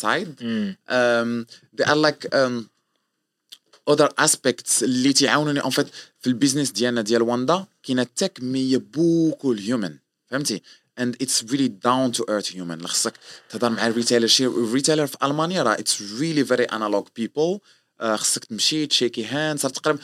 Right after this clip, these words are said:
Speaker 1: ما تشربش معاهم اتاي، ولكن خصك تريح معاه في الطبلة، وخصك تهضر اللونجاج ديالو، خصك تفهم.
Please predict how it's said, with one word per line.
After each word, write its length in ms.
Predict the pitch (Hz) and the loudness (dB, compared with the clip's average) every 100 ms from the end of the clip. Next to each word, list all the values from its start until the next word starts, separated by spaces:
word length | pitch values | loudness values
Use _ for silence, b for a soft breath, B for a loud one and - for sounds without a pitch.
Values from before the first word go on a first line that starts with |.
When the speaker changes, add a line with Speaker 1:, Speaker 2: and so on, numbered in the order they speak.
| B - | B -4
Speaker 1:
ما 80 | 135 | 2
تشربش 340 | - 180 135 | 4 2 2
معاهم 200 | 117 143 | 0 0
اتاي، 200 | 151 190 | -2 0
ولكن 360 | 175 151 156 147 b b | 2 0 -2 -6 b b
خصك 240 | - - - | -2 -2 0
تريح 260 | 131 117 | -2 0
معاه 180 | 104 117 | 0 0
في 60 | - | -2
الطبلة، 640 | - 98 139 143 143 143 | -10 -4 -2 0 0 -2
وخصك 360 | - - 120 | -2 -4 -4
تهضر 260 | - 117 113 | -6 -4 -2
اللونجاج 420 | 107 110 110 107 - | -2 -2 -2 -4 -2
ديالو، 580 | 117 110 135 147 143 135 | -2 -2 0 2 0 0
خصك 240 | - 120 - | -2 -4 -4
تفهم. 200 | 143 | -6